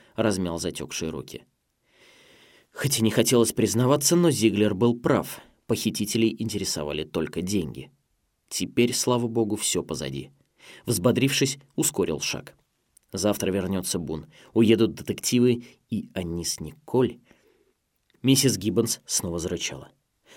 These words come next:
Саймон замер на месте. Кто-то шумно продирался сквозь кусты. Посветил фонариком на звук, и сердце снова бешено забилось при виде огромной головы и чёрной волосатой морды.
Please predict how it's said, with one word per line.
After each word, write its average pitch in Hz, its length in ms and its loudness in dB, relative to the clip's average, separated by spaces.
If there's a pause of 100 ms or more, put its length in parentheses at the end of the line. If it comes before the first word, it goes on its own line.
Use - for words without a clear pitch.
Саймон 120 400 6
замер 104 300 4
на 101 100 2
месте. - 400 -6 (480)
Кто-то 120 320 -2
шумно 117 460 2
продирался 95 520 0
сквозь - 300 -6
кусты. - 400 -8 (540)
Посветил 135 400 4
фонариком 135 540 4
на 120 100 4
звук, 95 360 -2
и 131 140 0
сердце 123 540 4
снова 113 400 6
бешено 104 400 2
забилось 104 460 2
при 101 120 -2
виде 101 200 2
огромной 101 360 2
головы 107 460 4 (240)
и 131 100 2
чёрной 101 400 2
волосатой 95 480 0
морды. 82 380 -8